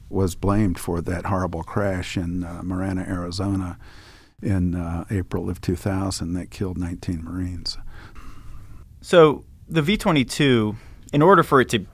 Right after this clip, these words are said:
Speaker 2: basically get approved by the Department of Defense, it had to make commitments to schedule. When would I pass through the certain milestones? When would I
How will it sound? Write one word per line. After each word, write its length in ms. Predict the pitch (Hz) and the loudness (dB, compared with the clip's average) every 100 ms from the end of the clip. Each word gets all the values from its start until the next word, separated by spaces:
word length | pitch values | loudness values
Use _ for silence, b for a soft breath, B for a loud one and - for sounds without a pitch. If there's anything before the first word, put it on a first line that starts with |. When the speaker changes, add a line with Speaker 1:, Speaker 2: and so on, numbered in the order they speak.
| - - - | -20 -6 0
Speaker 2:
basically 360 | 135 - 107 | 2 2 0
get 160 | 107 104 | 2 2
approved 500 | - - 131 117 98 | 0 2 4 4 2
by 140 | 101 | -2
the 80 | 95 | -2
Department 480 | - 110 - 101 95 | 0 0 0 -4 -4
of 100 | 87 | -4
Defense, 540 | - 101 92 - - b b b b - | -4 -4 -4 -8 -14 b b b b -8
it 80 | 120 | 4
had 240 | 127 117 | 4 4
to 120 | 110 - | 0 -6
make 260 | 95 95 - | -6 -6 -4
commitments 680 | 117 110 107 107 101 - | -2 -2 -2 -6 -8 -12
to 360 | - - 107 98 | -8 -4 -2 -4
schedule. 720 | - - 101 95 95 98 - - | -6 -2 -2 -2 -4 -6 -8 -6
When 240 | 117 123 | 0 2
would 140 | 117 107 | 2 2
I 200 | 104 104 | 2 2
pass 380 | - 95 - | 0 -2 -4
through 380 | - 107 101 107 | -8 -6 -6 -6
the 120 | 110 104 | -6 -4
certain 280 | 107 107 | -4 -2
milestones? 640 | 104 98 95 - 101 98 110 | 0 0 -2 -4 -4 -4 -4
When 200 | 107 104 | -4 -2
would 120 | 101 | 0
I 320 | 98 98 98 | 0 0 -4